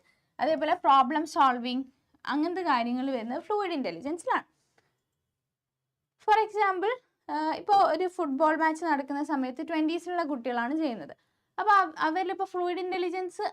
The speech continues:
അതിലിപ്പം ഫുട്ബോൾ കളിക്കുന്നതിൽ ഹൈ ആയിരുന്ന ആളുകളുണ്ടാവും. അപ്പോൾ അവർ പുതിയ ടെക്നിക്സ്, പിന്നെ ന്യൂ വേ അവരെന്ത് ചെയ്യും, ഗോൾ അടിക്കും, റൈറ്റ്? അതാണ് അവിടെ ശരിക്കും പറഞ്ഞാൽ എന്താ ഫ്ലൂയിഡ് ഇന്റലിജൻസ് എന്ന് പറയുന്നത്.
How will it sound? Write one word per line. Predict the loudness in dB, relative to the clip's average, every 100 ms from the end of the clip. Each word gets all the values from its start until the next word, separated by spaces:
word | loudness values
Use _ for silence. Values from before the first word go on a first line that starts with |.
| -8 _ _
അതിലിപ്പം | -2 0 -2 -2 -2 -6 -8 _ -12
ഫുട്ബോൾ | -8 -2 -2 0
കളിക്കുന്നതിൽ | -2 -4 -6 -4 -2
ഹൈ | -2 -2 -2
ആയിരുന്ന | -4 -2
ആളുകളുണ്ടാവും. | -2 -2 -4 -8 -12 -14 _ -20 _
അപ്പോൾ | _ 0
അവർ | 2 2 -2
പുതിയ | -6 -4 -2
ടെക്നിക്സ്, | -2 -4 -4 -6 -10 -20 -20
പിന്നെ | -10 -4 -2
ന്യൂ | -2 -2 0
വേ | 0 0
അവരെന്ത് | 0 -2 -2
ചെയ്യും, | -4 -6 -8 -14 -20 _ 0
ഗോൾ | 2 2
അടിക്കും, | 0 -4 -2
റൈറ്റ്? | 0 -2 _ _ _ 0
അതാണ് | 2 2 0 -2 -8 -6
അവിടെ | -2 -2
ശരിക്കും | -2 -4 -4
പറഞ്ഞാൽ | -4 -4
എന്താ | -4 -8 -12
ഫ്ലൂയിഡ് | -8 -6 -4
ഇന്റലിജൻസ് | -4 -4 -4 -6 -6
എന്ന് | -6 -6
പറയുന്നത്. | -6 -10 -16